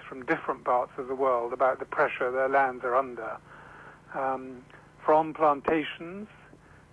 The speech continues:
uh, particularly the spread of oil palm plantations,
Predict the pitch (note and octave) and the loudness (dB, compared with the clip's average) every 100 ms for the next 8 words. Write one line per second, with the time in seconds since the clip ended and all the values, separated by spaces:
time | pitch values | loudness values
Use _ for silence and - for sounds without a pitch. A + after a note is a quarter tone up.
0 | - C#3+ C3 C3+ F#3+ - C#3 C3+ C3+ B2+ | -8 -8 -8 -4 -4 -4 -2 0 0 0
1 | C3+ - D3 C#3 C3 B2+ D3 C#3+ C3 - | -4 -2 2 2 2 2 4 4 4 2
2 | B2+ A#2 A#2+ A2+ - A2 - - B2+ | 0 0 -4 -6 -6 -10 -10 -14 -16